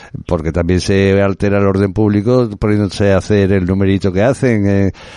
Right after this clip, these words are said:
allí con, <laughs> eh, delante de la, de las clínicas donde está, mm,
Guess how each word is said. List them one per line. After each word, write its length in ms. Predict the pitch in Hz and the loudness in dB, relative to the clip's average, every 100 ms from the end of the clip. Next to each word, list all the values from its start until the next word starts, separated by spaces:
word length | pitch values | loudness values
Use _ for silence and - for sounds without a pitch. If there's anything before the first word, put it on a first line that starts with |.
| - | -8
allí 340 | - 92 101 92 | -2 2 2 2
con, 540 | 98 98 95 92 95 90 | 0 2 2 0 -2 -2
<laughs> 40 | |
eh, 380 | 95 101 98 87 - | -2 0 0 -2 -4
delante 600 | 95 98 98 98 98 95 | -2 0 0 0 2 2
de 120 | 95 | 2
la, 240 | 95 92 92 | 2 0 0
de 100 | 90 | 0
las 640 | 90 87 85 - - - - | 0 0 0 -2 -8 -8 -6
clínicas 880 | 101 104 101 90 98 95 92 87 85 | -2 0 0 0 0 2 0 -2 -4
donde 260 | 85 90 | -2 0
está, 540 | 87 - 90 87 87 85 | -2 -2 0 0 0 0
mm, 240 | 80 85 | 0 -2